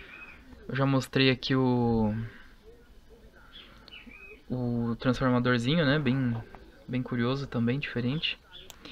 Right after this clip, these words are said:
É um transformadorzinho em, parece um, com, em andares, né? Bem, bem curioso. Ah, e eu acho que vale a pena também dizer que ele usa esse, esse atraso aqui, né? Pra cor.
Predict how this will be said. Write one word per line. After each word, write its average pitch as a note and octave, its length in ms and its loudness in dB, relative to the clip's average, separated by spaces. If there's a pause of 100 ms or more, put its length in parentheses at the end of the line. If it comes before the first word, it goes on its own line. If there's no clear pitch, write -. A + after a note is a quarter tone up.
(1000)
É B2 80 -2
um B2+ 140 0
transformadorzinho C3 840 4
em, B2+ 340 2
parece B2 380 6
um, C#3+ 140 4
com, - 220 -2
em C#3 140 4
andares, B2 540 8
né? B2+ 280 2
Bem, C#3 320 -4
bem C#3 140 -4
curioso. A#2 520 0 (1080)
Ah, D#3+ 260 6
e C3+ 160 4
eu C#3 100 8
acho D3 160 2
que D#3 80 -8
vale D3 240 4
a D3 40 2
pena C#3+ 220 -2
também D3 280 -4
dizer C#3+ 180 -2
que D#3+ 120 -6
ele D#3 100 2
usa D#3 240 2
esse, D3+ 420 0 (340)
esse - 220 -2
atraso C3 380 0
aqui, A#2+ 240 -2
né? B2 200 0 (100)
Pra A#2+ 100 -4
cor. A#2 260 -2